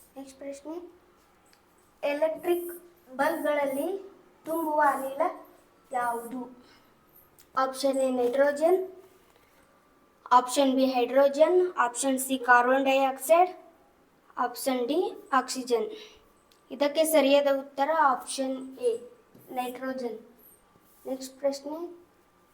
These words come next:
ಪೆನ್ಸಿಲ್‌ನಲ್ಲಿ ಉಪಯೋಗಿಸುವ ವಸ್ತು ಯಾವುದು? ಆಪ್ಷನ್ ಎ ಗ್ರಾಫೈಟ್, ಆಪ್ಷನ್ ಬಿ ಸಿಲಿಕಾನ್,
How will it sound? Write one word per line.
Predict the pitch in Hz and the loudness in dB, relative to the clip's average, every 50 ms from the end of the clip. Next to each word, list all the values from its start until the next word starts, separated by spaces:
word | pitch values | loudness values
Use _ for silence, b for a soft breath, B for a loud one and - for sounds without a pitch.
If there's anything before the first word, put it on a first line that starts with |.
| _ _ _ _ _ _ _ _ _ _ _ _ _ _ _ _ | _ _ _ _ _ _ _ _ _ _ _ _ _ _ _ _
ಪೆನ್ಸಿಲ್‌ನಲ್ಲಿ | 311 294 302 302 285 - - 370 370 381 359 320 302 294 294 311 339 359 381 381 - - - - - - - - | -4 -2 -2 -2 -4 -4 -2 0 0 2 2 0 0 -2 -2 -4 -2 -2 -4 -6 -8 -12 -18 -20 -20 -20 -20 -18
ಉಪಯೋಗಿಸುವ | 269 - 294 302 311 311 311 302 294 - 269 269 294 320 | -8 -2 0 2 2 2 0 -2 -6 -6 -2 0 2 2
ವಸ್ತು | 320 294 262 254 - - - - - - 330 330 | 2 0 -2 -6 -8 -12 -16 -18 -14 -10 -8 -2
ಯಾವುದು? | 294 269 240 233 233 233 233 233 233 214 - - - - _ _ _ _ _ _ _ _ _ _ _ _ _ _ _ _ _ _ _ _ _ _ _ - | 0 2 2 2 0 -2 -4 -6 -8 -12 -14 -18 -20 -20 _ _ _ _ _ _ _ _ _ _ _ _ _ _ _ _ _ _ _ _ _ _ _ -4
ಆಪ್ಷನ್ | 240 247 247 247 - - 277 269 269 262 | -4 -4 -4 -4 -4 -2 0 0 2 0
ಎ | 262 247 | 0 -2
ಗ್ರಾಫೈಟ್, | 262 254 247 240 240 254 - 285 311 349 320 - - - - _ _ _ - | -2 -2 -2 -2 -2 -2 0 2 2 2 0 -2 -12 -18 -20 _ _ _ 0
ಆಪ್ಷನ್ | 254 254 247 - - 277 277 269 269 262 | 0 0 0 0 -2 0 0 2 0 0
ಬಿ | 262 240 | -2 -4
ಸಿಲಿಕಾನ್, | 233 - - 269 262 269 262 269 311 311 330 359 370 359 - | -4 -4 -2 -2 0 -2 0 2 2 2 4 4 2 2 0